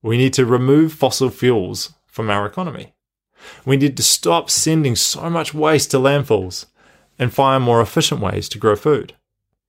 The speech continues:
We need both types of solutions, essentially. Immediate emergency responses,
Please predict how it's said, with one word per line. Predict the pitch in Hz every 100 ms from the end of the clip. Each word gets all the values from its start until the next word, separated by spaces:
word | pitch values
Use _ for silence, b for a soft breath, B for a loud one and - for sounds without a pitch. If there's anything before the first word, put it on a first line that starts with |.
| _ _
We | 123 135
need | 139 120 _
both | 139 143 143 - _
types | - 117 -
of | 127 117
solutions, | - 131 185 - 92 180
essentially. | - - - - - b b b b _ 113
Immediate | 113 123 143 156 156
emergency | - 110 113 120 127 117
responses, | 110 - 113 104 - 165 190